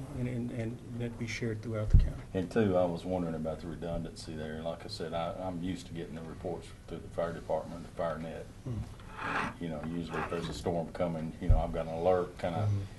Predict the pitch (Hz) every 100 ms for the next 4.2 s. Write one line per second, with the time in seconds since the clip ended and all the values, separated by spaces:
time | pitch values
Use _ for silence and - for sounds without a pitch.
0 | - 92 85 92 90 92 92 98 82 -
1 | 92 85 80 82 80 80 87 82 78 -
2 | - - - 90 82 76 80 82 90 90
3 | 82 78 80 82 82 90 82 85 80 82
4 | 80